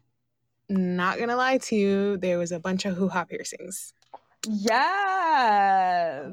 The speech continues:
Speaker 1: bunch of
Speaker 2: So
Speaker 1: hoo-ha piercings that me
Speaker 2: mean.
Speaker 1: and my mom just, she flipped to,
Speaker 2: <laughs>
Speaker 1: and she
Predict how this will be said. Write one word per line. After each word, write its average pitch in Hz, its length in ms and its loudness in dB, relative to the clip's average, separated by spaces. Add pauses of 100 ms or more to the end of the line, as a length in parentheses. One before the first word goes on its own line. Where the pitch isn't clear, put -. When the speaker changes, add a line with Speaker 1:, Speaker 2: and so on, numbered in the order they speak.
(140)
Speaker 1:
bunch 247 300 -6
of 294 140 -6
Speaker 2:
So 285 60 -8
Speaker 1:
hoo-ha 302 220 0
piercings 262 540 -6
that 220 180 -4
me 226 40 -10
Speaker 2:
mean. 247 80 -2
Speaker 1:
and 254 80 -4
my 254 100 -2
mom 254 420 0
just, 208 420 -6
she 214 180 -6
flipped - 420 -2
to, 240 380 4
Speaker 2:
<laughs> 330 60 2
Speaker 1:
and 392 180 -2 (680)
she 311 600 -4